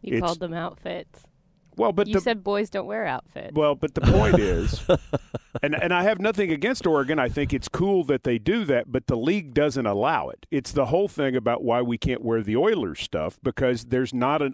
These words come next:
Speaker 2: alternate helmet involved right now. You, they couldn't wear a helmet with a derrick. You've gotta stick with,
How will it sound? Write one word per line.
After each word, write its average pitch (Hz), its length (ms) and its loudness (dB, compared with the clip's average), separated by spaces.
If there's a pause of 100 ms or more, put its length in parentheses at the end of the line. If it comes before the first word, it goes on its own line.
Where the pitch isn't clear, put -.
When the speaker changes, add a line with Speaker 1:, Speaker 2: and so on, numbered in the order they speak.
Speaker 2:
alternate 131 600 0
helmet 196 640 -2 (800)
involved 117 640 2
right 98 240 0
now. 80 200 -4
You, 92 200 -6 (120)
they 123 160 2
couldn't 151 300 -2
wear 127 180 2
a 117 40 0
helmet 120 360 -2
with 110 180 -2
a 113 60 -2
derrick. 135 460 0
You've 98 140 -8
gotta 107 180 0
stick - 340 -6
with, - 280 -8